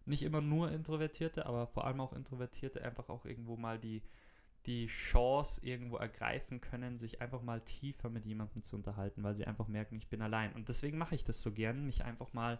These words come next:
auf einer Party irgendwo auf die Seite zu setzen, weil sich daraus so coole Gespräche immer wieder ergeben, gerade auch mit Leuten, mit denen man schon länger nicht gesprochen hat oder vielleicht noch nie gesprochen hat.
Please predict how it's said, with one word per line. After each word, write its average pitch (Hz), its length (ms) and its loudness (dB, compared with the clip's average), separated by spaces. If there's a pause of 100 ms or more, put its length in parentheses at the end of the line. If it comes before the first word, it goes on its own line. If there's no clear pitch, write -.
(480)
auf 120 160 -2
einer 123 80 2
Party - 420 10
irgendwo 110 440 -2
auf - 180 -4
die 117 100 -2
Seite 107 300 -2
zu - 160 -6
setzen, 113 540 -2 (680)
weil 113 160 2
sich - 120 0
daraus 117 360 2
so 139 120 2
coole 139 580 4
Gespräche 123 640 0
immer 110 220 -2
wieder 110 160 0
ergeben, 113 400 -4
gerade 110 260 0
auch 113 100 2
mit 113 140 -2
Leuten, 110 380 2
mit 113 160 -4
denen 110 120 0
man 107 120 0
schon 107 260 -2
länger 131 300 2
nicht 127 180 6
gesprochen 117 440 4
hat 113 100 2
oder 107 140 0
vielleicht - 280 -2
noch 107 120 -4
nie 143 180 2
gesprochen 120 540 -2
hat. 117 260 0